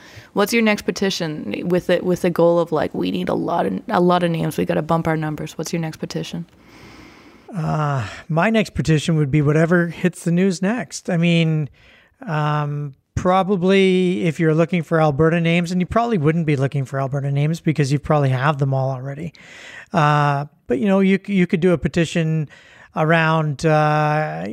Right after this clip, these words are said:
Speaker 2: asking Doug Ford to copy, um, Danielle S-, uh,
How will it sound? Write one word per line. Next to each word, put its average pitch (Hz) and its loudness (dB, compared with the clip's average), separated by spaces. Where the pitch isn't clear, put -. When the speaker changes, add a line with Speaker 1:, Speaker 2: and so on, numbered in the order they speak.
Speaker 2:
asking 175 0
Doug 160 2
Ford 165 2
to 175 -2
copy, 165 2
um, 156 0
Danielle 165 2
S-, - -4
uh, 214 -2